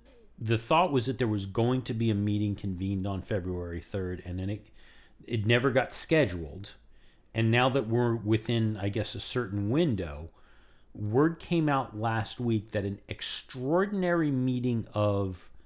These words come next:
the World Motorsport Council has been called for February third to discuss, quote, "urgent matters related to Formula One."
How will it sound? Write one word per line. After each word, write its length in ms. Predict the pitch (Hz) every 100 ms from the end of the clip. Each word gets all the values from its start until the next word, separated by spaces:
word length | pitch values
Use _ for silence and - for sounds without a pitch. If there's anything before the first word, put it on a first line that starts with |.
| - - -
the 80 | 104
World 380 | 101 107 131 135
Motorsport 720 | 127 123 131 - - 123 -
Council 520 | - 113 98 - 82 - -
has 240 | 117 113
been 240 | 131 117
called 420 | 113 - 104 92 90
for 240 | - 85
February 720 | - 98 95 113 120 120 139
third 600 | - - 175 95 73 90 - - - - - -
to 160 | 123
discuss, 600 | 110 107 - 123 107 -
quote, 500 | - - - 110 107 - - -
"urgent 440 | 127 123 156 165 -
matters 540 | 107 113 107 107 101 104
related 500 | 92 92 90 90 -
to 160 | -
Formula 500 | - - 85 82 80
One." 320 | 78 78 -